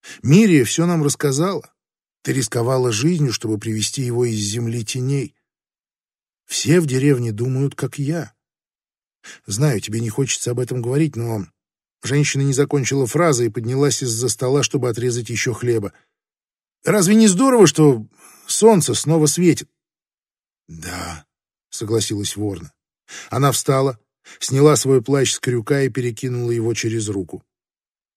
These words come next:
Когда женщина дошла до двери, Пелей накликнула ее: "Заходи, если захочешь, в любое время". "Спасибо.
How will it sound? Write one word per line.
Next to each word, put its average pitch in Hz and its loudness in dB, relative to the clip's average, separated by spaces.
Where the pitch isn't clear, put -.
Когда 131 2
женщина 139 2
дошла 131 -2
до 127 -4
двери, 139 2
Пелей 131 -2
накликнула 127 -2
ее: 123 0
"Заходи, 214 0
если 160 2
захочешь, 147 0
в 120 -8
любое 208 6
время". 143 4
"Спасибо. 101 -8